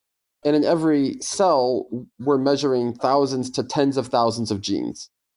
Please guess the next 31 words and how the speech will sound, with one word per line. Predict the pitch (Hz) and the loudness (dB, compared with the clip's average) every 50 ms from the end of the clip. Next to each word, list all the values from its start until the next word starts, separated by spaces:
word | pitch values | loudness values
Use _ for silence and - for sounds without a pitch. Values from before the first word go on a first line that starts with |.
| _ _ _ _ _ | _ _ _ _ _
So | _ - - 135 | _ -2 0 2
if | 131 123 - | 2 2 2
you | 143 139 | 0 2
multiply | 135 143 147 147 160 - - - 139 127 123 123 120 120 120 117 120 - _ _ _ _ _ _ - | 2 2 2 0 -2 -2 0 2 2 2 4 2 2 0 -2 -4 -6 -12 _ _ _ _ _ _ -8
ten | - 170 165 170 156 | -2 0 0 2 2
thousand | 165 156 147 143 135 139 135 120 | 2 2 2 2 0 0 -2 -2
genes | 127 - 127 123 120 117 113 113 | -2 -2 0 0 0 0 -2 -2
by | - 110 113 | 0 0 0
ten | 113 - - 160 156 156 151 | 0 -2 -2 0 0 0 2
thousand | 151 135 131 131 123 127 123 | 2 2 2 2 0 -2 -4
cells | 113 - - 127 120 117 113 113 113 113 | -4 -2 0 2 2 2 2 2 0 -2
by | - - 110 107 110 | -2 0 0 0 0
five | 110 - - - 139 135 139 135 | -2 -2 0 2 2 2 2 0
samples | 135 - 143 131 127 131 120 120 | 0 -2 -2 -2 -2 -2 -6 -6
per | - - 123 | -6 -6 -6
patient | 110 - 135 127 120 - 123 117 110 - | -4 -2 -4 -4 -2 -2 -4 -4 -2 0
by | 113 110 | 0 0
a | 107 107 | 0 0
hundred | - 143 135 123 123 117 - | -2 -2 -2 0 -2 -4 -4
patients | - 127 120 - - 113 - | -4 -4 -4 -2 -4 -6 -6
per | - - 113 | -4 -6 -6
trial, | - - 147 147 147 135 123 | -2 0 2 4 4 4 2
you | 117 120 | 2 0
quickly | 117 - 190 - - 156 139 123 | -2 -2 -2 -2 0 0 0 0
reach | 120 139 135 135 | 0 0 0 0
a | 131 | 0
number | 123 127 131 117 120 113 | 0 0 2 2 2 0
that's, | 107 110 107 - - | 0 0 -2 -4 -6
that's | - 120 113 - | -4 -4 -4 -2
really | 131 127 147 151 139 135 | 0 2 4 4 4 4
large, | 120 113 113 110 95 90 95 98 - | 4 4 2 2 2 0 -2 -6 -10